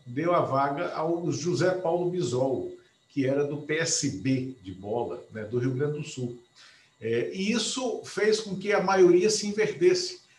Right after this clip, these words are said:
A oposição começa a, a C P I com uma tênue maioria sobre o governo.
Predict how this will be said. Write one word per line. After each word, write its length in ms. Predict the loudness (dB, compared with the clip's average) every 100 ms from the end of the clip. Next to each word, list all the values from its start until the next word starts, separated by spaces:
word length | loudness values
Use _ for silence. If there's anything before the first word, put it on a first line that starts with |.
| _ 0
A 120 | 4
oposição 800 | 4 4 4 6 6 4 2 0
começa 500 | 0 0 0 0 -4
a, 500 | -2 -4 -4 -6 -6
a 40 |
C 200 | -6 -6
P 140 | 0 0
I 300 | 0 -2 -10 _ _ _
com 140 | -6
uma 220 | -2 -2 -2
tênue 500 | 2 2 4 2 2
maioria 760 | 2 0 -2 -4 -2 -4 -6 -14 _ _ _ _ _ _ _ -14
sobre 340 | -2 0 2
o 80 | 2
governo. 560 | 2 0 0 0 -4